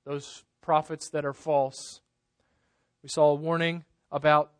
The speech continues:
two claims at the throne of judgment. And we concluded last week with two foundations upon which a house is built,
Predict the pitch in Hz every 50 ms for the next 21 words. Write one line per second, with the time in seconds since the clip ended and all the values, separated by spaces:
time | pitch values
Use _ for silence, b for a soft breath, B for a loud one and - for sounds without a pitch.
0 | _ - - 208 202 196 - - - - 180 170 170 165 160 160 165 156 - -
1 | - 147 143 - - 147 _ 147 147 147 139 139 139 135 135 139 _ _ _ _
2 | _ _ _ _ _ _ _ _ _ _ _ _ _ _ _ _ _ _ _ -
3 | 127 127 - 147 139 135 135 - 143 139 131 135 135 - - _ _ _ _ _
4 | _ _ - 143 143 147 139 - - 107 - - 156 156 147 143 147 143 143 139
5 | - - - 139 131 131 - 143 135 127 - - - 214 190 - - 175 156 151
6 | 147 147 143 135 - 143 127 120 120 - - - 135 _ - 147 139 135 135 135
7 | 131 123 - - - - _ _ _ _ _ _ _ _ _ _ _ _ _ _
8 | _ - 127 - 156 156 143 135 127 - - - 143 131 123 127 135 143 139 127
9 | 123 - _ - -